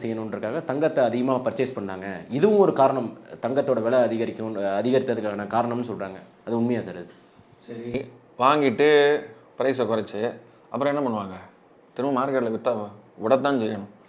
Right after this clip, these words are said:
Speaker 2: So, அதுக்கு, see,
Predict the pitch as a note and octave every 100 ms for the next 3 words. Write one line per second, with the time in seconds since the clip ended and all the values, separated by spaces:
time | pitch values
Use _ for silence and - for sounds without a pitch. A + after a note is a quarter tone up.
0 | - - - - _ - A#2+ A#2 A2+ G2+
1 | G2 - - - _ _ - G#2+ B2 -
2 | A#2+ A#2 G#2 - - _ - C3+ A#2+ G#2+